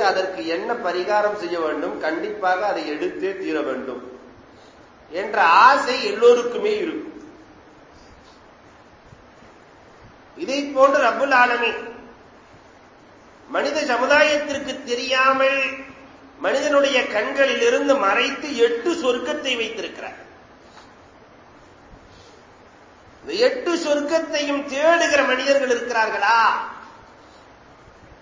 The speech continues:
என்றால் அதற்கான ஆவண வேலைகளை செய்பவர்கள் யாரும் இல்லை.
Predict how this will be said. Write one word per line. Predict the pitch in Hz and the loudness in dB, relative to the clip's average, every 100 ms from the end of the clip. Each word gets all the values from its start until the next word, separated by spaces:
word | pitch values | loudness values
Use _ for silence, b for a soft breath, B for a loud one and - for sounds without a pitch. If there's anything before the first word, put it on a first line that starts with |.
| - - | -18 -8
என்றால் | 190 254 294 302 220 - - - - - - - | -6 0 4 6 4 0 -8 -14 -20 -20 -20 -8
அதற்கான | 160 233 277 269 285 311 311 233 | -2 0 0 2 6 6 6 6
ஆவண | 262 302 320 311 | 6 8 6 4
வேலைகளை | 254 277 302 302 277 269 | 4 2 2 2 0 0
செய்பவர்கள் | 262 262 254 240 240 277 | -2 -4 -4 -2 -2 -2
யாரும் | 247 262 262 220 | 2 2 0 -4
இல்லை. | 185 | -8